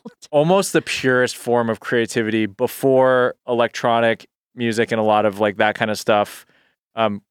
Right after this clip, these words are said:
Speaker 2: it influences production
Speaker 1: Mm-hmm.
Speaker 2: so much. So s-, things are still analog and, and, and, um, yeah, and just, like, in every genre, you have the most innovative people. You have, like, Stevie Wonder, you have, you know,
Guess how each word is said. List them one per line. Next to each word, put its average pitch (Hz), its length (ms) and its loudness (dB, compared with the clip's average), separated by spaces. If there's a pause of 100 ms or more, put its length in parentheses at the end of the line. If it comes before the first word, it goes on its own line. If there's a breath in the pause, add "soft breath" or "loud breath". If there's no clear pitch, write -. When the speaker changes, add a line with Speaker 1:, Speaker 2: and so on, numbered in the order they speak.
(120)
Speaker 2:
it - 280 -6 (140)
influences 123 520 -2
production 113 640 -2
Speaker 1:
Mm-hmm. 202 200 -4
Speaker 2:
so 147 220 0
much. 113 220 0
So 123 80 -4
s-, - 240 -8 (240)
things 120 180 -2
are 113 80 -4
still 117 400 2
analog 107 480 2
and, 104 200 -4
and, 104 320 -6 (260)
and, 104 260 0
um, 98 380 0 (840 loud breath)
yeah, 151 200 2
and 120 180 -2
just, 123 180 -2
like, 123 140 2
in 120 180 -8
every 135 420 0
genre, 107 540 0
you 117 140 -2
have 117 140 0
the 120 80 -2
most 117 480 0
innovative 110 380 0
people. 110 280 -2
You 110 60 0
have, 104 80 -2
like, 101 120 -2
Stevie 117 420 -2
Wonder, 104 600 -2 (300 soft breath)
you 117 140 -6
have, 107 520 0 (280)
you 127 80 -6
know, 104 240 0